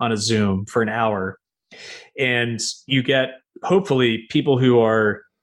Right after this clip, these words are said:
in ancillary industries, but not conflicting with what you do. So for real estate, there'd be, you know, a transactional attorney, P N C, mortgage broker, lender, sales broker. And everyone comes once a month and they say,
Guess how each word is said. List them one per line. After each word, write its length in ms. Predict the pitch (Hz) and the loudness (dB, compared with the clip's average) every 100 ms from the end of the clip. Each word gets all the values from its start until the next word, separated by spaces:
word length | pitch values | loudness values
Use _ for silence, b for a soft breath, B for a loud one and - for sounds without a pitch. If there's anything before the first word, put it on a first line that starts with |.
| _ | _
in 460 | 135 131 120 110 - _ _ | -4 -2 -2 -6 -12 _ _
ancillary 720 | 143 139 - 156 151 143 139 | -2 -2 0 2 4 4 2
industries, 640 | 123 143 143 - 143 135 - | 0 0 -2 0 2 2 0
but 100 | 120 | -2
not 240 | 120 - | -2 -2
conflicting 680 | - 107 - 123 - 131 120 | -4 -6 -2 -2 0 0 0
with 140 | 110 | 0
what 240 | 113 107 - | 0 0 2
you 100 | 113 | 2
do. 300 | 131 160 170 _ _ _ B B B B | 2 0 -2 _ _ _ B B B B
So 180 | - 147 | 0 0
for 160 | 139 131 | 2 4
real 180 | 151 | 4
estate, 280 | 143 139 120 | 4 2 0
there'd 180 | 123 110 | 0 2
be, 340 | 117 113 101 - | 2 2 -2 -4
you 60 | 110 | -4
know, 280 | 95 90 - _ _ _ _ - | -2 -6 -10 _ _ _ _ -6
a 60 | |
transactional 640 | 117 156 139 143 143 147 131 | -4 -2 0 0 0 0 0
attorney, 520 | - 147 131 127 120 - | 0 0 2 2 0 -2
P 200 | - 139 | -2 0
N 100 | 127 | 0
C, 380 | - 135 127 123 | 0 4 4 4
mortgage 440 | 123 127 120 - | 4 2 0 -4
broker, 600 | 127 117 - 117 110 107 107 | 2 2 4 4 4 4 2
lender, 720 | 123 123 120 113 110 101 - _ _ | 0 2 4 4 4 0 -6 _ _
sales 360 | - 139 127 123 | -4 0 0 0
broker. 640 | 127 117 117 110 107 - B B B B - | 2 2 4 4 4 -2 B B B B -6
And 120 | 143 | 0
everyone 300 | 165 185 156 | 4 4 2
comes 480 | - 160 151 131 113 | 0 0 0 0 -2
once 180 | 135 135 | -2 0
a 60 | |
month 240 | 127 131 123 | 0 0 0
and 100 | 117 | 2
they 80 | 110 | 2
say, 500 | - 120 110 104 | 2 2 2 0